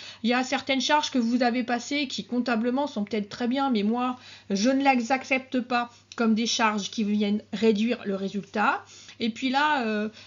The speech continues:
bah, ces éléments-là, vous les, vous les avez pas comptés comme des produits, et pour moi, c'est des produits imposables. Donc, on va modifier un petit peu ce compte de résultat comptable pour obtenir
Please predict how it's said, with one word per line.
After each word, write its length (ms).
bah, 220
ces 240
éléments-là, 460
vous 160
les, 240
vous 100
les 160
avez 220
pas 140
comptés 340
comme 160
des 100
produits, 540
et 80
pour 160
moi, 160
c'est 140
des 100
produits 340
imposables. 540
Donc, 180
on 80
va 200
modifier 640
un 100
petit 160
peu 280
ce 160
compte 240
de 100
résultat 600
comptable 460
pour 220
obtenir 560